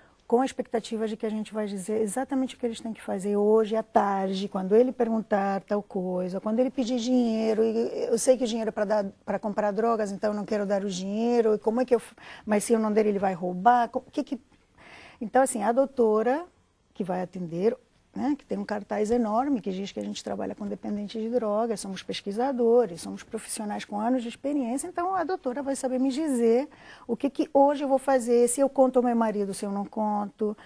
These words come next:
se eu dou dinheiro, se eu não dou dinheiro, se eu vou atrás dele de madrugada, o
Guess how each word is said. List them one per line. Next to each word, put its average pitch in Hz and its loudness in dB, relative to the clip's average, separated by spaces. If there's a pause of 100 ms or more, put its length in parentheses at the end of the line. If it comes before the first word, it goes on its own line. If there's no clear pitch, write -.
(300)
se - 2
eu 233 6
dou 226 6
dinheiro, 208 -2
se - -10
eu 202 -4
não 202 -4
dou 196 -2
dinheiro, 185 -6 (220)
se - 2
eu 233 8
vou 233 4
atrás 226 0
dele 196 2
de 185 -4
madrugada, 190 -4
o - -14